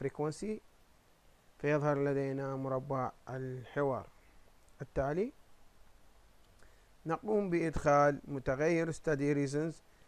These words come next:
قد عرفنا جميع المتغيرات السابقة في هذا المتغير، وثم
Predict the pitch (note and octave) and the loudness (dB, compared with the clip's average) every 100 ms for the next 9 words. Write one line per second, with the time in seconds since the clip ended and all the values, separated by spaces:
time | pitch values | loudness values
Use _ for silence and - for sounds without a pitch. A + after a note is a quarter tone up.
0 | - - - D3+ C#3 - D3+ F3 D#3+ D3 | -20 -20 2 4 4 0 2 2 2 0
1 | C3+ C#3 D3 F3+ F#3+ - - - - D3 | 2 2 2 2 2 -2 -20 -20 -8 -4
2 | D3 D3 D3 C3+ D3 C#3+ C3+ C3+ - E3+ | 0 0 2 2 4 2 0 -4 2 4
3 | F3+ - F3+ F3 - D3+ D3 C#3+ C#3+ C3 | 4 4 4 4 0 0 2 2 2 2
4 | C3+ C#3 D3 C#3 E3 G3 B3+ - - _ | -2 -2 0 2 4 4 2 -2 -20 _
5 | _ - - - - - - D3+ D#3 D#3 | _ -20 -20 -20 -20 -20 0 6 8 8
6 | D3 D#3 D3+ | 4 0 2